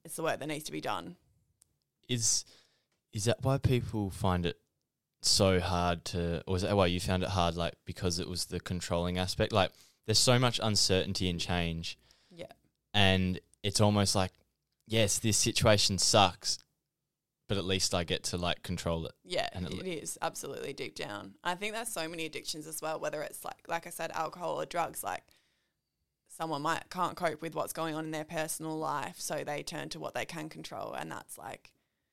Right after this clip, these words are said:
Speaker 1: yeah, their food or their alcohol or their drugs and things like that, or even a gym obsession as well.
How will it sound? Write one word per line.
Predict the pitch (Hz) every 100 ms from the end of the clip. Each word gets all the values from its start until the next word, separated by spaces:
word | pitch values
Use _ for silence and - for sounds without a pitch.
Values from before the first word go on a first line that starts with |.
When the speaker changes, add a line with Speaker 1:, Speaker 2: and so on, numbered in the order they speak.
| _ _ _ _ _
Speaker 1:
yeah, | 180 165 - _ _ _ _ _
their | 160 160
food | - 185 180 175
or | 147 143
their | 104 -
alcohol | 170 165 - 165 143
or | 156
their | 143
drugs | 147 165 160 156 -
and | 156
things | 156 160 151
like | - -
that, | 165 -
or | 160 -
even | 175 202
a | 196
gym | - 143
obsession | 165 - 131 - 143
as | 151 -
well. | 151 151 -